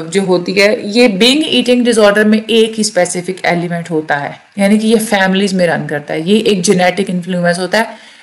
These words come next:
Being eating वाला जो problem है, इसमें सिर्फ आप लोगों की जो genetic factor होता है ना, वो influence करता है, ये आप लोगों ने याद रखनी है। यहाँ पे एक, एक आप लोगों का एमसीक्यूज़ बहुत important है। अ, करीबी जो रिश्तेदार होते हैं ना,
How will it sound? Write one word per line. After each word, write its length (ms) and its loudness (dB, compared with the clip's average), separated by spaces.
Being 340 4
eating 380 4
वाला 180 4
जो 160 2
problem 420 2
है, 180 -4
इसमें 260 0
सिर्फ 500 0
आप 200 -2
लोगों 220 -4
की 120 -2
जो 120 2
genetic 800 -2
factor 380 -2
होता 160 -4
है 60 -2
ना, 60 -6
वो 260 0
influence 500 -6
करता 260 -4
है, 60 2
ये 80 0
आप 140 0
लोगों 140 -2
ने 80 -2
याद 320 -2
रखनी 240 -10
है। 140 -10
यहाँ 160 4
पे 100 0
एक, 120 -2
एक 320 2
आप 200 0
लोगों 180 -4
का 80 0
एमसीक्यूज़ 520 -4
बहुत 200 0
important 500 0
है। 240 0
अ, 400 4
करीबी 400 4
जो 160 2
रिश्तेदार 540 2
होते 240 2
हैं 80 4
ना, 160 0